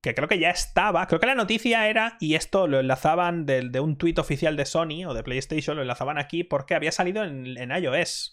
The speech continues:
creo. Creo que de eso venía el tuit. Lo que me guardé solo el enlace al blog oficial. Y aquí te explican lo que es lo del uso a distancia, ¿no? Que si tienes una Play cuatro o una Play cinco, puedes estar jugando en la consola y luego puedes,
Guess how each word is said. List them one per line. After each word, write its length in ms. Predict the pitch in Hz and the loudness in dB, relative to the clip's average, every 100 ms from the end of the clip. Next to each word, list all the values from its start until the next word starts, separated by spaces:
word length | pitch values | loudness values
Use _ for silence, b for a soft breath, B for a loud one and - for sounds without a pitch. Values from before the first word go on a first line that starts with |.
| _ | _
creo. 380 | - 139 151 135 - | -2 0 0 -2 -4
Creo 140 | 139 | 0
que 80 | 185 | 2
de 60 | |
eso 160 | 180 226 | 2 2
venía 260 | 170 160 160 | 0 -2 -4
el 120 | 131 | -2
tuit. 240 | 165 185 | 0 0
Lo 120 | 165 | -2
que 80 | 131 | -4
me 160 | 123 131 | -4 -2
guardé 300 | 135 131 165 | 0 0 0
solo 200 | 196 196 | 0 0
el 60 | |
enlace 380 | 185 185 196 135 | 0 0 0 -2
al 180 | 117 123 | -2 -2
blog 200 | 131 143 | -2 0
oficial. 520 | 180 175 180 180 220 B B B B B B - - | 0 0 0 0 0 B B B B B B -16 -4
Y 80 | |
aquí 160 | 135 151 | -2 0
te 60 | 170 | 0
explican 360 | - 190 196 | 0 2 2
lo 100 | 180 | 2
que 60 | - | 0
es 80 | 160 | 0
lo 100 | 180 | 2
del 120 | 139 | 2
uso 160 | 139 | 2
a 40 | 175 | 0
distancia, 520 | 131 - 165 180 127 | 0 0 0 0 -2
¿no? 100 | 135 | -2
Que 80 | 175 | -2
si 100 | 131 | -4
tienes 200 | 143 165 | -4 -2
una 160 | 180 | 0
Play 140 | 175 175 | 0 0
cuatro 380 | 196 185 131 - | 0 0 -4 -4
o 140 | 113 | -6
una 220 | 127 147 143 | -4 -4 -2
Play 180 | 151 | -2
cinco, 360 | 151 165 170 196 | -2 -2 0 0
puedes 160 | 143 135 | 0 0
estar 120 | 175 | 0
jugando 300 | - 180 170 | 2 0 2
en 80 | 123 | -2
la 80 | 120 | -2
consola 720 | 123 127 175 175 185 - _ _ _ | -4 -2 2 2 0 -4 _ _ _
y 120 | 139 | -4
luego 280 | 127 147 165 | 0 0 0
puedes, 380 | 135 147 - | 0 -2 -4